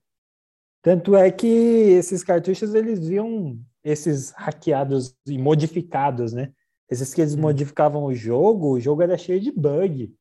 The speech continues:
Speaker 2: Era.
Speaker 1: Aconteciam umas coisas bizarras. Mas, e,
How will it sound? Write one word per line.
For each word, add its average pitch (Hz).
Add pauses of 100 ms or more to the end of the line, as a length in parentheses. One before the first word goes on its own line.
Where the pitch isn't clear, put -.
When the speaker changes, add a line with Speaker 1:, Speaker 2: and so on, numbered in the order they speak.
(520)
Speaker 2:
Era. 127 (120)
Speaker 1:
Aconteciam 151
umas 165
coisas 170
bizarras. 151 (1000)
Mas, 117
e, 139